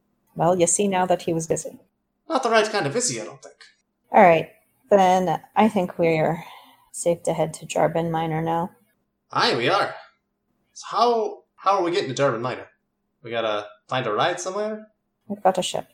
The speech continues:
Speaker 2: You've got a ship? Your mercenary company has a ship?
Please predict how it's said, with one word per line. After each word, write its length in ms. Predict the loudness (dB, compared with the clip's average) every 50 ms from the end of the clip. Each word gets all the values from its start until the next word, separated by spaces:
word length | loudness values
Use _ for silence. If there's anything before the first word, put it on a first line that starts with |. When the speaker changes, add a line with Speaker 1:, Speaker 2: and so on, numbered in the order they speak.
| _ _ _ _ _ _ _ _ _ _
Speaker 2:
You've 100 | -16 -2
got 180 | -2 -2 0 0
a 40 | -2
ship? 440 | -2 -2 -2 0 0 0 -2 -2 -6 -16 -20 _ _ _ _ _ _ _ _
Your 160 | -2 2 2 2
mercenary 520 | 4 4 4 4 4 0 0 0 0 2
company 320 | 4 2 2 4 2 0
has 200 | 2 2 2 2
a 80 | 2 0
ship? 380 | 0 0 2 2 0 -2 -2